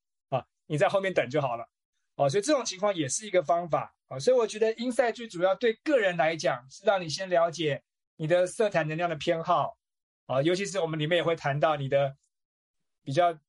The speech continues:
有意识的状态跟较，较低意识的状态这个差距，啊，还有这个能量流，啊，让人了解说，那到底我该怎么调整，啊，我自己能够找到什么样的能量来补充，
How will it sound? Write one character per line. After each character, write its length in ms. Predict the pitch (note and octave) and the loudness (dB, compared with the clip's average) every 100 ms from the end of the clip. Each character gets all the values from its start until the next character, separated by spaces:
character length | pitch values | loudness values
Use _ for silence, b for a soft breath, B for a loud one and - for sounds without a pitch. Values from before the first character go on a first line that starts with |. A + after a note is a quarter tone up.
| _ | _
有 200 | D#3+ E3+ | -2 0
意 100 | B3 | 0
识 160 | A3 | 0
的 120 | G#3+ G3 | 0 0
状 200 | G3+ F#3 | 0 0
态 200 | F#3 E3+ | 0 0
跟 180 | G3 | -4
较， 320 | G3 C4+ F#3 - - | -2 0 0 -6 -2
较 200 | B3 G3 | 0 0
低 180 | - | -2
意 220 | A3+ A#3+ G#3 | -6 -4 -6
识 120 | G3 | 0
的 140 | F#3 | 0
状 240 | D3 F3+ E3+ | 2 -2 0
态 240 | E3+ D3+ | 2 2
这 100 | D3 | -2
个 120 | D#3+ | -6
差 320 | D#3 E3 E3 | -4 0 2
距， 260 | D#3+ F#3 D3+ | 0 -6 -12
啊， 120 | A#2 G#2 | -12 -4
还 120 | C#3 | 0
有 100 | C3+ | 0
这 80 | D3 | 0
个 80 | D3 | -2
能 160 | C3+ | 0
量 220 | D3+ D#3+ | 0 0
流， 340 | C#3+ A#2+ B2+ - _ _ | -2 -6 -6 -10 _ _
啊， 140 | A#2 - _ _ | -18 -18 _ _
让 180 | F3 E3 | 2 2
人 160 | D#3+ | 2
了 160 | D#3+ D#3 | 2 0
解 140 | D#3+ | 0
说， 100 | C#3+ | -4
那 140 | D#3+ F3+ | 0 2
到 160 | F#3+ | 0
底 100 | E3+ | 0
我 100 | D3+ | -6
该 160 | B2 G3+ | -2 -2
怎 140 | F#3+ | 0
么 80 | D3 | -4
调 240 | - D3 D#3+ | 0 0 0
整， 180 | D#3 A#2+ _ _ | -2 -4 _ _
啊， 100 | A2 B2 | -10 -2
我 120 | D#3+ | -2
自 220 | D3 C#4+ | 0 -2
己 300 | A3 E3 C3 | 0 -2 -4
能 100 | C#3 | -2
够 140 | E3 F#3 | 2 2
找 220 | F3 C3 | 2 0
到 180 | D#3 D3+ | 2 2
什 140 | C#3+ | 0
么 80 | C#3+ | -4
样 60 | D#3 | -2
的 100 | C#3+ | -2
能 180 | C3+ | -2
量 160 | C#3+ D#3+ | 0 0
来 160 | D3 C#3+ | 2 0
补 100 | A#2+ G#2 | -4 -6
充， 360 | C#3 C#3 C#3+ | 0 0 -2